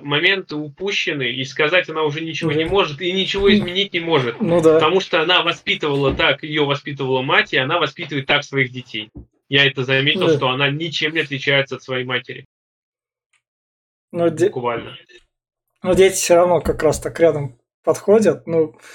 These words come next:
Speaker 2: собственно, тут как раз у нас, да, Синг-Син как раз подходит к бабушке, говорит про то, что я там это,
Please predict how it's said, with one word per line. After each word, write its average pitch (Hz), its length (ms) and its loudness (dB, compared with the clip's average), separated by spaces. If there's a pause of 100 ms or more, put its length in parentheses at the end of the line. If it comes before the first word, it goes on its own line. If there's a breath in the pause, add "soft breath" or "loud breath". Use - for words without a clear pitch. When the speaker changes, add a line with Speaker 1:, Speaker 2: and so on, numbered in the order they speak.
(240 loud breath)
Speaker 2:
собственно, 202 560 4
тут 196 180 4
как 180 220 2
раз 170 240 4
у 170 40 0
нас, 151 340 2 (1300)
да, 165 220 6
Синг-Син 180 800 0 (140)
как - 200 -2
раз 147 180 4
подходит 147 500 2
к 143 40 -6
бабушке, 147 440 2
говорит 151 360 4
про 151 140 4
то, 151 180 4
что 143 300 -4
я 147 200 4
там 143 280 -2
это, 123 340 -8